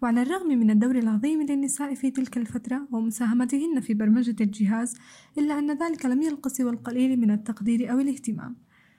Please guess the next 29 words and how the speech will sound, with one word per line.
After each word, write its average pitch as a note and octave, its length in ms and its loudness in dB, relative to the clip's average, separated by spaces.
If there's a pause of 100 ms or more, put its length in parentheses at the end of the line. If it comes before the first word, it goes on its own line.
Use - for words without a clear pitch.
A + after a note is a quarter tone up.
(160)
ويرجع G#3+ 360 2
ذلك C4+ 360 2
جزئيًا B3+ 540 0
إلى B3 320 -2
أن B3+ 140 2
البرمجة C#4 480 0
كانت D4 480 -4
لا D#4+ 60 -4
تزال B3+ 440 -2
مرتبطة A3 580 -4
ارتباطا A#3 640 -4
وثيقا B3 400 -4
بالحسابات A#3 720 -2
اليدوية، G#3+ 600 -2 (520)
وبالتالي B3 520 0
تم C4 200 0
اعتبارها C4 580 0
نوعًا C4+ 320 0
من G#3+ 200 2
العمل A#3 360 2
الفرعي. A3 520 -4 (760)
وركز C4+ 360 -2
كبار A3+ 340 -2
المهندسين A3 680 0
والفيزيائيين C#4+ 1000 -2
على G#3+ 240 -8
تصميم C#4+ 480 0
وبناء B3 320 2
الأجهزة، G#3 600 0